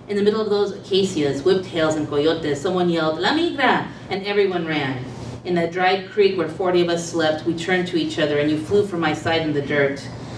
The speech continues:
Black-throated sparrows and dawn hitting the tops of mesquites beautifully against the herd of legs. You sprinted back towards me. I jumped on your shoulders and we ran from the white trucks.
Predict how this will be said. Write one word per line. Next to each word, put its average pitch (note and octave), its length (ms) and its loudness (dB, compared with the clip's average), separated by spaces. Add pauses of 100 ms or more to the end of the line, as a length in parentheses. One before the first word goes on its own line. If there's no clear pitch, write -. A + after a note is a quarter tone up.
(220)
Black-throated F#3+ 760 0
sparrows F3 520 0
and D#3 160 -4
dawn D#3 360 0
hitting E3+ 200 2
the D#3+ 100 -2
tops - 320 0
of E3+ 140 -4
mesquites D#3+ 560 -2 (300)
beautifully E3 580 2 (460)
against F3 340 0
the E3+ 100 -2
herd F#3+ 460 0
of D#3 120 -8
legs. C#3 460 -2 (240)
You F#3+ 120 2
sprinted G#3 500 2
back F3 240 2
towards D3 320 0
me. C3+ 260 -4 (300)
I F3+ 80 -2
jumped G3 320 -2
on E3+ 140 0
your D3+ 100 -2
shoulders E3 400 2
and D#3 140 0
we D3 80 0
ran D#3+ 280 0
from D#3 120 -2
the D3 100 2
white D3 240 0
trucks. - 500 -2